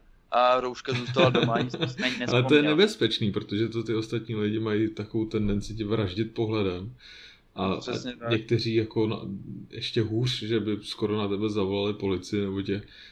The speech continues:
Speaker 2: začali třeba rovnou kamenovat. <laughs> To jako, ale
Speaker 1: Tak
Speaker 2: jako
Speaker 1: je.
Speaker 2: všímám si, všímám si, že lidi okolo mě začínají bláznit.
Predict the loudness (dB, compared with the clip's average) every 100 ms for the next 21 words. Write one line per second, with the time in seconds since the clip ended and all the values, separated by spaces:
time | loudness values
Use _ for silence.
0 | _ 0 2 4 4 2 2 4 4 2
1 | 2 2 2 4 4 4 0 -8 4 6
2 | 6 -2 -10 -10 0 6 6 4 0 0
3 | 0 -4 -6 -6 -4 -4 -4 -6 -6 -14
4 | -16 -18 -18 0 4 4 4 2 4 2
5 | 0 -6 0 2 2 0 0 2 2 2
6 | -4 -8 -4 -2 -2 -2 -2 0 0 0
7 | 0 -2 -2 -4 -2 -2 -2 -6 -4 -4
8 | -2 0 0 -2 -6 -8 -10